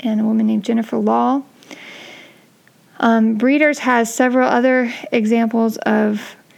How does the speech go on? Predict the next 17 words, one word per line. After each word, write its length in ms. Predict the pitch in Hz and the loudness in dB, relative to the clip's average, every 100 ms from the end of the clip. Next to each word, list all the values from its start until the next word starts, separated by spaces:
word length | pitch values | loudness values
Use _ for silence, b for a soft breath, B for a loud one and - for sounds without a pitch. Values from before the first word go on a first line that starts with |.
| b _ | b _
surrogates 760 | - 240 233 220 226 220 - | -4 0 0 2 0 0 -4
who 300 | - - 226 | -10 -2 0
were 240 | 214 214 214 - _ | 2 0 -2 -8 _
poorly 340 | - 269 262 254 | -4 0 0 -2
treated, 600 | - 247 240 240 233 233 B B B B B B _ | -2 -2 0 2 0 -4 B B B B B B _
um, 360 | 220 214 226 - _ _ | -6 -4 -4 -6 _ _
coerced 600 | - 247 240 247 254 - | -2 0 2 0 -2 -4
into 240 | 233 220 | -4 -2
aborting 560 | 247 190 220 233 240 233 | -2 -2 -2 0 0 0
the 160 | 226 226 - | -2 -6 -12
children 580 | - 240 226 233 233 226 - | -6 -4 -2 0 0 -2 -6
that 220 | - - - _ | -8 -8 -10 _
they 160 | - 226 - _ _ | -6 -6 -8 _ _
thought 340 | - 220 - - | -4 -2 -4 -4
were 120 | 226 | -6
so 220 | - 233 | -2 -2
wanted. 560 | 226 - 113 247 120 | 0 0 0 0 0